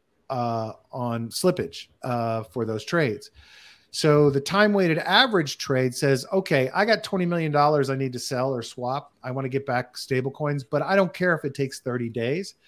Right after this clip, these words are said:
It then bundles up all the trades into a bunch of smaller trades for you and kind of you get this weighted average of the price you're gonna get,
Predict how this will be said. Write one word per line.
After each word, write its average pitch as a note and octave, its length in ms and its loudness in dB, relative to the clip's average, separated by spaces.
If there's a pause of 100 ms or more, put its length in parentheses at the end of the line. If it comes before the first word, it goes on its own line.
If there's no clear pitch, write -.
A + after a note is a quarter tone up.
(260)
It E3 120 -12
then G#3 240 2
bundles G3 360 0
up F#3 180 -4
all D#3+ 140 -2
the D3+ 100 -4
trades E3 360 -6
into C3+ 200 -2
a B2 40 -2
bunch C#3+ 220 -4
of C3+ 80 -8
smaller D3+ 420 -2
trades D3 520 -4
for - 180 -12
you A#2 400 -4 (380)
and C#3+ 320 -2
kind G#3 180 0
of F3+ 100 0
you E3+ 100 -2
get D#3+ 180 -2
this C#3 160 -4
weighted C#3 440 2 (100)
average B2 480 -2
of A2+ 100 -4
the A2+ 80 -8
price A#2+ 400 -6
you're A2+ 180 -8
gonna G#2+ 180 -12
get, G2 300 -12